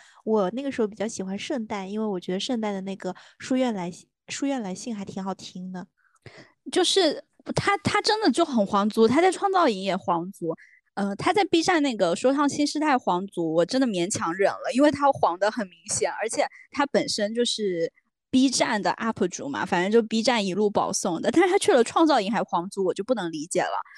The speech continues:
Speaker 2: 然后他在创造营每一次说唱的那个演出哈，他们都要吹的，呃，上天，呃，就是吹的非常牛逼。然后我每次听我都觉得这个在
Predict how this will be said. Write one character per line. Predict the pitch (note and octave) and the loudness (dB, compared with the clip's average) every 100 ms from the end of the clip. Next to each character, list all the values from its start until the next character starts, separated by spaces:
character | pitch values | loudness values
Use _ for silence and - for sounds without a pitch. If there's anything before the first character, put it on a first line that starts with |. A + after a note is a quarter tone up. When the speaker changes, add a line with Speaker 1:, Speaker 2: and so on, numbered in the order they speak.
| - | -6
Speaker 2:
然 | G#3+ B3+ | 0 2
后 | |
他 | C#4 | 4
在 | D#4+ D4 | 4 2
创 | - D4 | 2 2
造 | C#4 A#3+ | 4 2
营 | F#3 D#3+ - _ | -2 -6 -10 _
每 | - F#3 | -4 -2
一 | E3+ F3+ | 0 -4
次 | - - A3 G3 | -6 -2 0 0
说 | - A3 | 0 2
唱 | A3+ - C4 A3 | 2 0 0 0
的 | F#3 D#3+ | -2 -4
那 | E3 D#3+ | -6 -6
个 | D3 - | -6 -6
演 | F#3+ D#3+ D3 | -2 -2 -2
出 | - - G3 | -8 -2 0
哈， | G#3+ F3+ | 2 0
他 | - B3 | 2 0
们 | |
都 | A#3+ | 2
要 | B3+ A#3+ | 2 2
吹 | - - G#3+ G#3+ | -2 0 4 4
的， | A3+ F#3 - _ _ _ | 4 2 0 _ _ _
呃， | E3+ D3+ E3+ | -2 -2 -2
上 | - C4+ A#3 | 0 0 -2
天， | A3+ G#3+ F#3 | -4 -2 -2
呃， | - E3+ | -2 -4
就 | G#3+ D4+ | 0 2
是 | D4+ | 2
吹 | - - E4 | 0 0 2
的 | C#4 | 2
非 | D4 | 2
常 | D4+ A#3 G3 | -2 -2 -4
牛 | F3+ F3+ | -4 -4
逼。 | G#3 G#3 | -4 -2
然 | G3 | 0
后 | A3 D#4+ | 2 2
我 | |
每 | B3+ G#3+ | 2 0
次 | D4 | -4
听 | - D4+ | 0 2
我 | G#3+ | 4
都 | A3+ | 4
觉 | B3 F#3+ | 2 2
得 | G3 | 0
这 | A3 G4+ | 0 2
个 | G4 | 2
在 | G#4 | 2